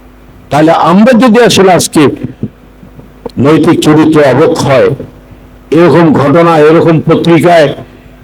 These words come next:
এরকম খবর আমাদের নেই, শিক্ষকদের দ্বারা ছাত্রী ধর্ষ-, ধর্ষিত, শিক্ষকের দ্বারা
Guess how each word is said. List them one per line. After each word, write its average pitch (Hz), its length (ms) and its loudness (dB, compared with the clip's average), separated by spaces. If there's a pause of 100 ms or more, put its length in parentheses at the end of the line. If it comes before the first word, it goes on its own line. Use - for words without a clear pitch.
(120)
এরকম 160 480 0
খবর 156 560 0 (220)
আমাদের 160 420 0
নেই, 160 420 0 (360)
শিক্ষকদের 175 680 0
দ্বারা 175 360 0
ছাত্রী 160 460 -2
ধর্ষ-, 160 380 0
ধর্ষিত, 147 440 0 (760)
শিক্ষকের 185 680 0
দ্বারা 190 340 2